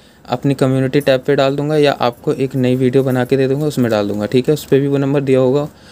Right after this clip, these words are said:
तो आप मेरे वाले number पे भी call कर सकते हो अगर आप उत्तर प्रदेश में हो, ठीक है। उस पे call करके आप बता दीजिए कि हमने online recharge किया था, आप ऐसी service देते हो Dan Net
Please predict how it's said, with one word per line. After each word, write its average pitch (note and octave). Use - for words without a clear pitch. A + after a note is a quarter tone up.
तो C#3+
आप C#3
मेरे C#3
वाले C#3
number C3
पे C3
भी C3+
call B2+
कर B2
सकते A#2
हो D3
अगर D3
आप C3
उत्तर B2+
प्रदेश A#2+
में A#2+
हो, G#2+
ठीक C3+
है। D3
उस D3
पे E3
call D#3
करके D3+
आप D#3
बता C3
दीजिए C#3+
कि D#3+
हमने C3
online C3+
recharge C3
किया B2+
था, D3
आप B2
ऐसी C3
service C3
देते B2+
हो C#3
Dan C3
Net C3